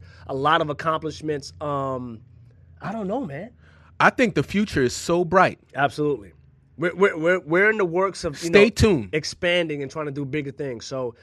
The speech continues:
Speaker 1: you know, just keep supporting, and, uh, we appreciate that. Um, it's all love over here.
Speaker 2: All love over here,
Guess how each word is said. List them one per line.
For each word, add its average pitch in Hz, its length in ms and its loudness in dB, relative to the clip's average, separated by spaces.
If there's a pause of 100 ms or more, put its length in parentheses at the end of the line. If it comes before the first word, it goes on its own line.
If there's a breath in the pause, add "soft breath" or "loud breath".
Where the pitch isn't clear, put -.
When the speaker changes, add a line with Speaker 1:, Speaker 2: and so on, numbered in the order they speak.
(120)
Speaker 1:
you 156 80 -10
know, 151 100 -2
just 214 260 -8
keep 269 220 0
supporting, 147 580 -4
and, 123 100 -8
uh, 135 220 -4 (260 soft breath)
we 226 160 0
appreciate 185 640 0
that. 185 340 2 (440)
Um, 139 280 -6
it's 214 160 -2
all 196 240 2
love 180 240 2
over 139 160 -2
here. 170 380 -6
Speaker 2:
All 214 320 12
love 214 240 8
over 196 240 6
here, 185 360 4